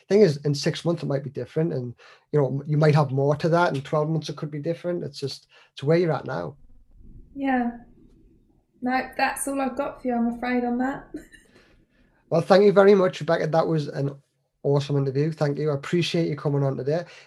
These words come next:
Speaker 1: If anybody wants to kinda get in touch with you, they wanna find out more about you, where can they do that?
Speaker 2: You can find me on LinkedIn or Instagram, rebecca dot p dot fox,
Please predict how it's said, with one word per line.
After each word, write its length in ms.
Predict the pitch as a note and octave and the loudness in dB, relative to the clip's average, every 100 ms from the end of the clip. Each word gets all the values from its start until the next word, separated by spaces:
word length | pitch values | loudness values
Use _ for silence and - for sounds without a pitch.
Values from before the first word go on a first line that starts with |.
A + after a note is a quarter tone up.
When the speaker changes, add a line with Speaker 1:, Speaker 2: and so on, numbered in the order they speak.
| - | -2
Speaker 1:
If 100 | D3 | 4
anybody 340 | F#3 G3+ G#3+ | 6 6 4
wants 280 | G#3+ G#3+ - | 4 2 -2
to 100 | G3 | -4
kinda 320 | G3 F#3 F3+ | -2 0 0
get 200 | D#3+ D#3+ | 0 0
in 120 | D#3 | -2
touch 240 | D3+ E3 E3 | -2 -4 -4
with 160 | E3 | -4
you, 60 | F3+ | -2
they 80 | E3+ | 0
wanna 160 | D#3 | 0
find 240 | C#3+ D3 D3 | 0 0 0
out 80 | |
more 240 | C#3+ C3+ C3 | 0 0 0
about 240 | C3 F#3+ | 2 2
you, 160 | G3 D3 | 2 0
where 160 | C#3+ | 0
can 160 | C#3+ D#3 | 0 -2
they 80 | D#3 | -2
do 200 | D3 C#3+ | -2 -4
that? 180 | A#2+ - _ _ _ _ - - _ _ _ _ _ | -6 -12 _ _ _ _ -20 -20 _ _ _ _ _
Speaker 2:
You 120 | D4+ | -4
can 160 | D#4+ F#4 | -2 -2
find 360 | - C#4+ C4+ | 0 2 2
me 200 | B3+ B3 | 2 2
on 540 | A#3+ A3+ A3+ A3+ A3 G#3+ | 0 0 2 2 0 -2
LinkedIn 880 | A3 A3 - - A#3+ A#3 A#3 A#3 A#3 | -4 -4 -8 -4 0 2 2 0 -2
or 640 | G3+ G3 G3 G3 G#3 G#3 - - - | -4 -2 -2 -2 -4 -6 -14 -14 -6
Instagram, 800 | A3 - - A3+ A3 G#3+ G#3+ | -4 -4 -4 -2 0 0 0
rebecca 640 | G#3+ G#3 A#3 - A3 A3 G#3+ | -4 -2 -2 0 0 0 -2
dot 240 | G#3 - | -6 -6
p 320 | - A3+ G#3+ | -12 -8 -8
dot 260 | G#3 F#3+ - | -6 -6 -8
fox, 680 | - C4+ - - - - | -4 -2 -4 -10 -14 -14